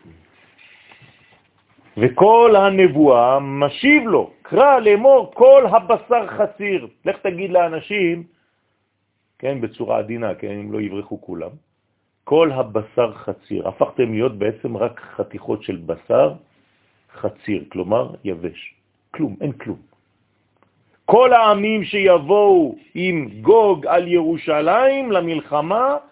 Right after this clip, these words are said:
ייבולו ויקמושו כחציר". כלומר, לא יצליחו בעבודה שלהם. לא יצליחו בשום דבר.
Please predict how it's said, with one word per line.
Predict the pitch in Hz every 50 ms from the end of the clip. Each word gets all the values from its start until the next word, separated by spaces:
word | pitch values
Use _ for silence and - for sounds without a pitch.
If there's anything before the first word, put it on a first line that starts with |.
| _ _ _ _ _ _ _ _ -
ייבולו | 131 143 139 127 110 110 196 247 269 277 277 285 285 262 196 165
ויקמושו | 180 196 190 185 175 165 - - - - 170 226 277 277 - - 262 -
כחציר". | - 180 - 175 175 - - 143 120 92 71 - _ _ _ _ _ _ _ _ _ _ _ _ _ _ _ _ _ _ _ _ _ _ _ _ _ _ _ _ _ _ _ _ _ _ _ _ _ _ _ _ _ _ -
כלומר, | 147 160 170 170
לא | 185 202
יצליחו | 196 180 - - 165 170 165 156 - 98 - _ - _ _ _ _ _ _ _ _ _ -
בעבודה | 110 110 110 107 113 113 110 110 107
שלהם. | - 104 92 80 78 - _ _ _ _ _ _ _ _ _ _ _ -
לא | 156 175 175
יצליחו | 156 - - 151 151 - 139
בשום | 123 120 - - 120 117
דבר. | 98 92 80 80